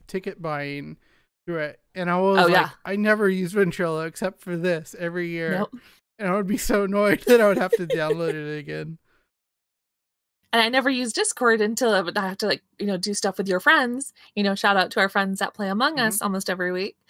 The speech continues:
Speaker 2: Um, because Discord's just so freaking easy.
Speaker 1: It really is.
Speaker 2: Uh, and I'm really glad that, like, they've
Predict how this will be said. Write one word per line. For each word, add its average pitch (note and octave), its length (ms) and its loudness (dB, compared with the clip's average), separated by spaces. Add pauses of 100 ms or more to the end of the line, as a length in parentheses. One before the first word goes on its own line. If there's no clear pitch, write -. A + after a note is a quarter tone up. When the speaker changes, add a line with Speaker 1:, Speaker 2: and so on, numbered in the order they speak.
(500)
Speaker 2:
Um, G#3 280 6
because C4+ 800 0 (340)
Discord's E4+ 440 -4
just - 200 -4
so B3 280 -6
freaking B3 480 -8
easy. A#3 440 -8 (120)
Speaker 1:
It E3+ 160 -20
really D3 220 -12
is. C#3 280 -10
Speaker 2:
Uh, F3 500 0 (600)
and G3+ 80 4
I'm G#3 120 6
really A3+ 200 6
glad G#3+ 220 6
that, G#3+ 140 0
like, F3 140 0
they've F3 240 0